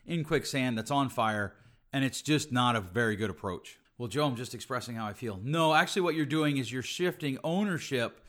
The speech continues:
for how you feel to the other person.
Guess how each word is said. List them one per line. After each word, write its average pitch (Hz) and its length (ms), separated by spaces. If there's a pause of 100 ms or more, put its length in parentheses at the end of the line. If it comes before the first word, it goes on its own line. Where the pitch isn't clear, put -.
(280)
for 131 240
how 123 220
you 113 200
feel 107 600 (180)
to 143 120
the 123 120
other 110 180
person. 98 460